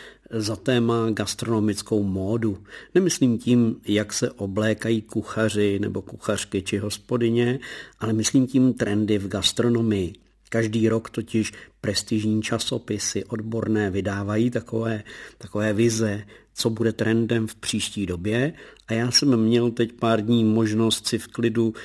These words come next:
překládat některé ty anglické texty. A tak mě, eh, zaujaly některé termíny a jeden z nich, který jsem si vyloženě zkusil studovat,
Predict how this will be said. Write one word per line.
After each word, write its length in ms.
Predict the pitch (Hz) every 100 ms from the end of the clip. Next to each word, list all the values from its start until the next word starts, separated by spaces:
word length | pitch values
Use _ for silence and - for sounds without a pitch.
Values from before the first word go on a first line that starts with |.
| -
překládat 680 | - 110 - 117 117 117 113
některé 400 | 113 110 113 107
ty 140 | - 110
anglické 640 | 107 107 110 - - 113
texty. 560 | - - - - 165 - - - _ -
A 220 | 104 98
tak 260 | 101 - -
mě, 440 | 143 170 139 117 -
eh, 300 | 92 92 98
zaujaly 640 | 101 117 113 117 110 120
některé 460 | 123 120 123 131
termíny 600 | 127 117 107 117 120 117 107
a 80 |
jeden 340 | 104 107 117 123
z 100 | 107
nich, 260 | 117 123 - _
který 360 | - - 113 110
jsem 260 | - 123 113
si 160 | 127
vyloženě 640 | 117 117 120 110 117 117 120
zkusil 440 | - 110 - 127
studovat, 760 | - - 123 117 110 107 107